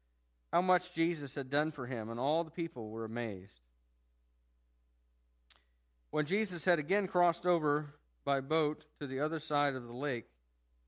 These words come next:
a large crowd gathered round him while he was by the lake. Then one of the synagogue rulers named Jairus was there.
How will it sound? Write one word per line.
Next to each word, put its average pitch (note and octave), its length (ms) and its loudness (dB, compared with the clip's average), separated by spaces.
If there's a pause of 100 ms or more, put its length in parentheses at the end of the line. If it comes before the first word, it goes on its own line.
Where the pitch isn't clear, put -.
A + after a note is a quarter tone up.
(800)
a C#3 60 -10
large F#3+ 420 2
crowd D#3 360 4
gathered D3+ 440 2
round C#3+ 280 2
him C#3 120 -2
while C#3 180 2
he C#3+ 100 -2
was C3+ 120 -6
by C3+ 240 2
the C3 100 -4
lake. D3 300 0 (1200)
Then F3 220 2
one G#3+ 160 2
of A3 100 0
the F3+ 80 0
synagogue E3 540 2
rulers D3 340 0
named D3 260 -2
Jairus D#3+ 500 2
was B2+ 160 -8
there. B2 420 -4